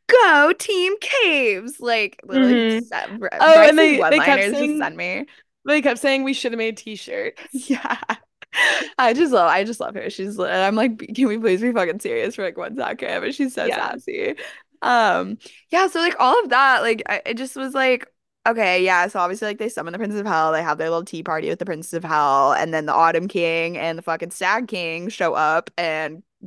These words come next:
Speaker 1: get
Speaker 2: Oh,
Speaker 1: got. <laughs>
Speaker 2: yes, they both die. Rune fully killing his dad. Good riddance, honestly. I really did think that his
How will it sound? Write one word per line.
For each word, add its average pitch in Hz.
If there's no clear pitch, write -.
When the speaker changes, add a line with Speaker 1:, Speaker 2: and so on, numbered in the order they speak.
Speaker 1:
get 180
Speaker 2:
Oh, 359
Speaker 1:
got. 180
<laughs> 349
Speaker 2:
yes, 330
they 302
both 277
die. 214
Rune 247
fully 247
killing 226
his 226
dad. 156
Good 269
riddance, 180
honestly. 185
I -
really 480
did 240
think 233
that 226
his 233